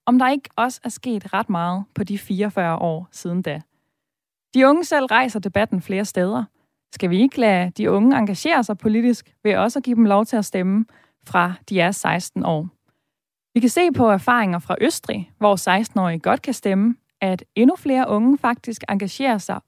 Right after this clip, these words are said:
og deltager i samfundsdebatten. Hvis man sænker valgretsalderen, så stiger interessen. De unge bliver mere kritiske og reflekterede, når de får lov til at stemme tidligere,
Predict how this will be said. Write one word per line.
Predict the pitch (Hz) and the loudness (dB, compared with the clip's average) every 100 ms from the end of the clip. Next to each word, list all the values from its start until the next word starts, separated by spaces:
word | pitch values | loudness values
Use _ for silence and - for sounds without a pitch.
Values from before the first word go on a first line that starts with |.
| - | -10
og | 202 | -6
deltager | 196 196 - 185 | -4 -6 -4 -6
i | 185 | -6
samfundsdebatten. | - 165 175 185 - - 175 - - _ _ _ _ _ _ _ | -6 -6 -4 -6 -8 -8 -8 -8 -12 _ _ _ _ _ _ _
Hvis | 190 190 | -10 -4
man | 180 | -2
sænker | - 269 339 | 2 4 4
valgretsalderen, | 247 285 285 262 254 240 196 185 185 | 4 2 2 0 0 0 0 -2 -6
så | - | -8
stiger | 202 - 269 208 | -8 0 2 2
interessen. | 185 175 175 170 208 185 185 _ _ _ _ | 0 -6 -2 -2 -2 -4 -8 _ _ _ _
De | 202 185 | 0 2
unge | 190 247 | 4 4
bliver | 262 202 170 | 2 0 0
mere | 165 160 | 0 -2
kritiske | 165 - 302 330 - 247 | -4 -2 0 0 -2 -4
og | - | -4
reflekterede, | 175 - - 311 311 208 | -4 -6 -6 0 2 2
når | 202 | 2
de | 226 240 | 0 0
får | 208 | 0
lov | 185 190 | 0 0
til | - - | -4 -8
at | - 180 | -8 -8
stemme | - 180 190 | -6 -4 -4
tidligere, | - 247 277 285 190 | -4 -2 -2 0 -2